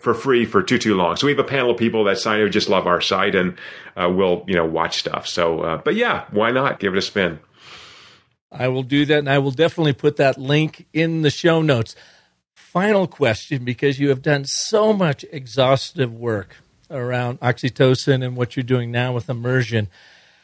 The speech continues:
Speaker 2: Have you ever looked back and thought, "Maybe you shouldn't have called yourself Doctor Love because it sets you up for guys like John Oliver to come after your good work"?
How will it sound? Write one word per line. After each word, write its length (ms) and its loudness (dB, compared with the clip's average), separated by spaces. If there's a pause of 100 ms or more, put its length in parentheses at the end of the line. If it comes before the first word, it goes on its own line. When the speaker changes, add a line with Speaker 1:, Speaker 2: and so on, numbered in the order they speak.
(100)
Speaker 2:
Have 280 0
you 320 2
ever 340 2
looked 340 0
back 340 2
and 140 0
thought, 300 2
"Maybe 500 0
you 140 0
shouldn't 240 0
have 100 -2
called 260 2
yourself 380 -2
Doctor 380 2
Love 440 2
because 360 0
it 120 2
sets 400 -2
you 200 4
up 140 2
for 160 0
guys 360 0
like 180 0
John 280 4
Oliver 400 4
to 100 0
come 220 2
after 260 2
your 220 4
good 320 0
work"? 240 -2